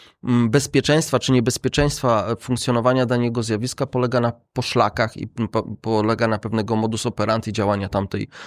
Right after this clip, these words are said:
służby, czy tutaj w tym wypadku służby rosyjskiej, o których my znamy, wiemy, jaką pracuje. Natomiast w takim, e,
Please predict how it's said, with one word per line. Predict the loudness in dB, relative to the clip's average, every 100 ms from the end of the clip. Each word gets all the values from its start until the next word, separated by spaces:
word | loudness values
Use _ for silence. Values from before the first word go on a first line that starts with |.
| -20 -20 _
służby, | 2 4 4 2 0
czy | -4 -6
tutaj | 0 0
w | 0
tym | -2 -2
wypadku | 0 -2 -2
służby | -8 -4 -4 0 0
rosyjskiej, | 0 0 0
o | -2
których | -2 -2 0
my | 0 0
znamy, | 2 2 4 2 0
wiemy, | -2 0 2 0
jaką | -2 -4 -4
pracuje. | -4 -4 -4
Natomiast | -2 0 2 2 -4 -16 -18
w | -4
takim, | -2 2
e, | 0